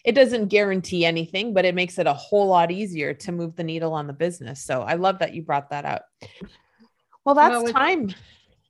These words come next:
Speaker 2: with that time. Okay. I just wanna say one more
Speaker 1: Yeah,
Speaker 2: thing
Speaker 1: yeah.
Speaker 2: that my, my first coach, um, really started,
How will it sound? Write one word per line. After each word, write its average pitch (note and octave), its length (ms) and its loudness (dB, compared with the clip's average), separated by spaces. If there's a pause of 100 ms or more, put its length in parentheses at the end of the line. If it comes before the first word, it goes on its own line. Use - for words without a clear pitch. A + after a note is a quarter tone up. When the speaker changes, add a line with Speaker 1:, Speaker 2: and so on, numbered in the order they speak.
Speaker 2:
with A3+ 140 -10
that A3+ 220 -4
time. B3+ 340 -8
Okay. A#3 200 -8
I A3+ 40 -4
just B3 180 -18
wanna C4+ 160 -10
say A#3+ 200 -6
one A3+ 180 -6
more G#3 220 -8
Speaker 1:
Yeah, C#4+ 80 -4
Speaker 2:
thing G#4 140 0
Speaker 1:
yeah. G#4 100 2
Speaker 2:
that F#3+ 120 -6
my, G3 140 -10 (540)
my A3 80 -8
first D#4+ 280 -6
coach, A#3 540 -4 (880)
um, G3 520 -2 (1040)
really A#3 380 -2
started, G3 420 -2